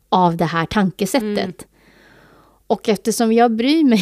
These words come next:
Speaker 1: så mycket om min njutning
Speaker 2: Mm.
Speaker 1: så kan inte jag ha ett så motsägande livssätt
Speaker 2: Mm.
Speaker 1: som färgar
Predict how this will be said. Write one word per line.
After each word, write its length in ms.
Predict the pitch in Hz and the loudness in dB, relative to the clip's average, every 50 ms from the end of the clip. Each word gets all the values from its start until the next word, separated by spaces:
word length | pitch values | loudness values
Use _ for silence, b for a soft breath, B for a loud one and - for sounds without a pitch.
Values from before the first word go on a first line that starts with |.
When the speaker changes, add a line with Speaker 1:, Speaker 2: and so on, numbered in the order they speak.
| 175 | 0
Speaker 1:
så 160 | 165 - 202 | -2 0 2
mycket 260 | 220 214 220 - - - | 4 4 4 2 0 -2
om 160 | 208 190 190 | -4 -2 -2
min 180 | 185 180 185 | -2 -2 0
njutning 580 | 196 220 233 208 202 - _ - 277 240 202 208 | 2 2 2 2 0 -4 _ -2 -2 0 0 0
Speaker 2:
Mm. 220 | 208 208 196 185 175 | -2 -4 -4 -6 -8
Speaker 1:
så 160 | - - 220 | -8 -8 -8
kan 240 | - - 240 226 233 | -4 -2 0 0 2
inte 220 | 233 214 - 226 | 2 0 0 0
jag 160 | 214 208 214 | -2 -2 -2
ha 640 | 202 - - - - 302 285 214 175 180 220 262 277 - _ _ | -4 -6 -6 -2 2 4 4 4 2 2 0 -2 -4 -6 _ _
ett 200 | - 202 190 - | -6 -6 -6 -4
så 200 | - - - 208 | -6 -4 -2 -2
motsägande 1600 | 190 190 208 220 233 262 285 269 214 180 - _ - - - - - 330 320 311 262 220 175 151 131 104 - 90 - 226 240 254 - b b b b b b b b b b b b b b b b _ _ _ _ _ _ _ _ | -2 0 0 2 2 4 2 2 0 -2 -6 _ -12 -10 -8 -4 -2 -2 0 0 0 0 0 0 -2 -4 -6 -4 -2 -2 -2 -4 -6 b b b b b b b b b b b b b b b b _ _ _ _ _ _ _ _
livssätt 1600 | 233 220 226 254 277 - - - - - - - - - - - - _ - - - - - - - - - _ _ _ - | 0 2 2 2 2 0 -2 -6 -10 -10 -8 -6 -6 -6 -8 -8 -12 _ -12 -10 -8 -4 -2 -2 -2 -4 -6 _ _ _ -8
Speaker 2:
Mm. 320 | 220 214 220 214 202 190 - - _ _ _ _ _ _ _ _ _ _ _ _ _ | -6 -4 -4 -4 -4 -6 -10 -14 _ _ _ _ _ _ _ _ _ _ _ _ _
Speaker 1:
som 340 | - - - - 240 208 190 | -10 -8 -4 -2 -2 -2 -2
färgar 800 | - - - - 240 220 202 190 185 185 185 185 175 170 170 175 | -4 -6 -4 -2 -2 0 0 -2 -2 -2 -2 -2 -2 -2 -2 -4